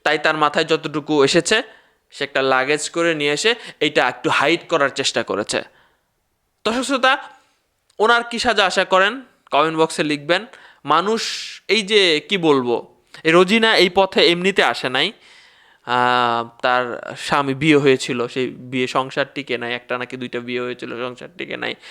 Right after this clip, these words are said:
এরপরে এই পল্লীতে এসে তিনি যোগ দেন এবং এখানে এসে নিজেকে বিলিয়ে দেন। আবার এদিকে এই যে এক ইটভাটায় কাজ করতো এই মানিক, পরামানিক, নিজের স্ত্রী থাকা সত্ত্বেও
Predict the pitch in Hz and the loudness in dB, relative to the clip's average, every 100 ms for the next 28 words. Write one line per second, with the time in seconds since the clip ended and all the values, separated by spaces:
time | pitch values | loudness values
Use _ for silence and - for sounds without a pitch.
0 | - 139 143 156 147 139 135 135 147 143 | -4 -2 -2 0 0 2 0 -2 0 2
1 | 135 131 127 120 131 127 123 127 147 131 | 2 4 2 2 -4 -6 -6 2 2 2
2 | 127 120 131 _ - - - - 120 120 | -2 -4 -4 _ -20 -20 -20 -10 -4 0
3 | 131 135 151 131 131 127 135 131 127 123 | 0 0 -2 0 -2 0 -4 -4 -4 -2
4 | 127 127 147 139 135 127 117 117 _ _ | -2 -2 0 4 4 2 -2 -4 _ _
5 | - - _ _ _ _ _ - 139 156 | -20 -20 _ _ _ _ _ -4 0 2
6 | 156 147 143 143 131 - _ _ - 160 | 2 2 2 0 0 -10 _ _ -2 -2
7 | 156 160 135 110 143 - _ - 208 165 | 2 2 4 2 -2 -12 _ -6 -4 -2
8 | 160 175 180 185 - 143 117 131 113 135 | 0 0 -2 -4 -2 -4 -4 -4 -2 0
9 | 143 147 143 - 123 143 127 117 107 107 | 0 -2 -8 -10 0 2 2 -2 -6 -12
10 | - - _ _ _ - 151 151 160 147 | -14 -20 _ _ _ -10 -6 0 2 0
11 | - 160 151 143 143 - 139 - 131 | -4 -4 -2 -2 -2 -6 -8 -2 -2